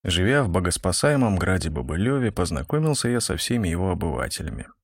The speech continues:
От городничего и соборного протопопа до сапожника Абросима и коллежского секретаря Маурина, что состоял под надзором полиции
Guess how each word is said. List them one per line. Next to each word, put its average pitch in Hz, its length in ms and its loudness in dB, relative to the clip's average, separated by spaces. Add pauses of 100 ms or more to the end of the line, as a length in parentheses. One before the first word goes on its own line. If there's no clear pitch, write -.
(280)
От 78 140 -2
городничего 123 640 0
и 123 60 2
соборного 107 560 2
протопопа 92 840 -2
до 120 160 -2
сапожника 98 720 0
Абросима 67 680 -2 (140)
и - 40 -12
коллежского 87 540 -2
секретаря 80 560 -4
Маурина, 76 640 -4 (300)
что - 140 -8
состоял 107 500 -2
под 90 140 -2
надзором 80 460 -4
полиции 117 680 -2